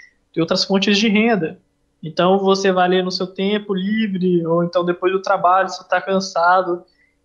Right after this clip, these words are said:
Você tem que facilitar, você tem que pensar assim, "Como vou facilitar pro meu colega?" Tem que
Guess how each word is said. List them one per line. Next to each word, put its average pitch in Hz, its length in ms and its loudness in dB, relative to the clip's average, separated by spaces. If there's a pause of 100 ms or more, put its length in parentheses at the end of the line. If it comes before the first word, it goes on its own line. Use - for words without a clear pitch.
(120)
Você 170 100 -8
tem 220 140 -4
que 226 60 -8
facilitar, 202 520 0
você 190 100 -8
tem 208 100 -6
que 208 60 -12
pensar 196 360 -2
assim, 196 260 -6
"Como 240 240 -6
vou 226 200 -2
facilitar 185 840 -4
pro 202 100 0
meu 208 220 2
colega?" 170 560 2 (180)
Tem 175 120 -6
que 196 340 -6